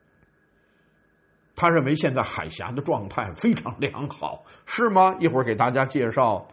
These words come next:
那海峡现在通着呢吗？什么情况？Politico 做了一个报道，就在他说这话之前，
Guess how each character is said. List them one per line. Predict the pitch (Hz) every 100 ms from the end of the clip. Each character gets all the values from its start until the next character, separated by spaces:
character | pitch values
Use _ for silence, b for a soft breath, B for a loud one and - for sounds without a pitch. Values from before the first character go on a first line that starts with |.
| _
那 | -
海 | - 92
峡 | 98 123
现 | 147 131
在 | 113
通 | - 185 185
着 | 170
呢 | 165 208 -
吗？ | 226 - B B
什 | - 185
么 | 220 285
情 | - 120
况？ | 135 104 - b b b b b b b b b b b b _ _
Politico | 196 262 285 254 170 170
做 | 196 156
了 | 117
一 | 113
个 |
报 | 104 117 98
道， | 73 65 - _ _ _ _ _ _ _ _ _ _
就 | - 269
在 | 196 180
他 | 196
说 | 196 208
这 | 190 180
话 | 180 151
之 | 226 214
前， | - - 135 196 254 -